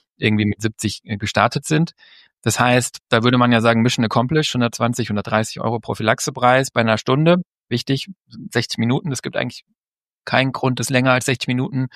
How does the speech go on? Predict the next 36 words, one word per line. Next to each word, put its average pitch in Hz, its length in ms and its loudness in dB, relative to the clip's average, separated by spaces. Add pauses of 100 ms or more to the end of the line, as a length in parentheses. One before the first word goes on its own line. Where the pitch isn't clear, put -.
(400)
äh, 120 180 0
so 123 100 0
eine 120 100 0
Sitzung 113 320 0
dauert. 151 380 4 (220)
Separates 104 480 0
Thema. 175 360 2 (500)
Dann 113 120 0
könnte 135 240 0
man 135 120 2
ja 139 120 4
sagen, 139 200 2
wir 135 80 2
sind 147 140 -4
schon 120 100 -4
bei 95 100 2
den 90 120 -2
hundertzwanzig. 90 720 -4 (480)
Jetzt 127 160 -4
ist 135 120 -4
es 143 120 -2
so, 147 120 4
wenn 131 140 4
wir 120 140 4
reingucken 143 360 2
in 139 80 2
Solvi 143 240 2
Control, 135 440 0
in 127 80 0
die 123 60 -4
Personalanalyse 131 840 0
und 123 60 -4
die 117 60 -6
Profit 120 320 -4
Center 135 280 -4
Rechnung, 147 340 -4